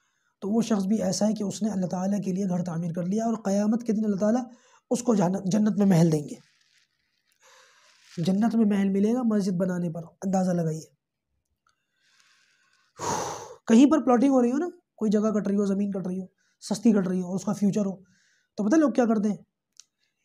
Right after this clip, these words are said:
किसी से कर्ज लेकर भी करना पड़े तो करते हैं कि भाई अभी इस वक्त जो है ना प्लॉटिंग हो रही है,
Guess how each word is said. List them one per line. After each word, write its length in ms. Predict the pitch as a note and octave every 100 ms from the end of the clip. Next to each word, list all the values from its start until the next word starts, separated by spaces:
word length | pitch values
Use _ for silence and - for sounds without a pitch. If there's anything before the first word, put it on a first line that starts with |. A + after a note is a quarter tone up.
| _ -
किसी 220 | A#3 C4
से 120 | A#3+ C4+
कर्ज 200 | D#4+ E4
लेकर 320 | C#4+ C#4 C#4 B3+
भी 140 | C4
करना 240 | A3+ A3 G#3
पड़े 180 | A3
तो 100 | A3 G#3+
करते 280 | E3 -
हैं 120 | - _ _ _ _ _ _ _ _ _ _ _ _ -
कि 80 |
भाई 220 | F3+ A#3 A3+ -
अभी 160 | D#3+ G3
इस 100 | E3
वक्त 140 | F3 F3+
जो 140 | E3
है 80 | E3
ना 100 | C4
प्लॉटिंग 320 | C4+ E3+ F3+
हो 80 | E3
रही 140 | E3
है, 80 | A#3